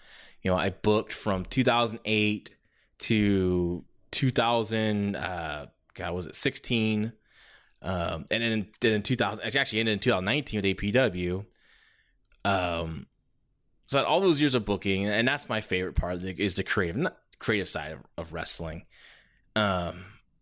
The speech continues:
even beyond just creating, you know, matches, booking matches, storylines, et cetera.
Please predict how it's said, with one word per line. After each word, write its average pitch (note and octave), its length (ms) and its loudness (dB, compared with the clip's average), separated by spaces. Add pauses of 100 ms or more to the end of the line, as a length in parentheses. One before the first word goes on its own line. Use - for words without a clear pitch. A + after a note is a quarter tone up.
(560)
even G3+ 220 2
beyond C#3+ 440 4
just A#2+ 360 0
creating, A2 640 0 (400)
you F#2 120 0
know, - 260 -8 (920)
matches, G2 760 -2
booking G#2+ 340 0
matches, G2+ 720 0
storylines, G2 840 2
et F2 120 -6
cetera. F#2 640 2